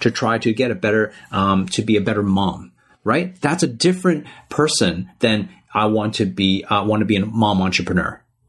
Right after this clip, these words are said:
right? That's a totally different per-, particular person that you wanna reach out to. Or maybe you go, "I need to help in my relationship," right? Then that's a totally different person than it is for someone to, um, about, like, how to raise my kids.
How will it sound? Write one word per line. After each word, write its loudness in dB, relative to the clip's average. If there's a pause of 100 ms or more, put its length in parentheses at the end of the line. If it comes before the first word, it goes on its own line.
(120)
right? 0
That's -4
a -6
totally 0
different -4
per-, 0
particular -2
person 0
that 0
you 0
wanna 0
reach 0
out -8
to. -4 (260)
Or 2
maybe 0
you 2
go, -4
"I 0
need 0
to -2
help -2
in 2
my 2
relationship," 0 (260)
right? -2 (200)
Then 2
that's -2
a 0
totally 0
different -2
person 0
than 0
it 2
is 0
for 0
someone 0 (100)
to, 0 (220)
um, 0
about, 0
like, -2
how -2
to -2
raise 0
my -2
kids. -4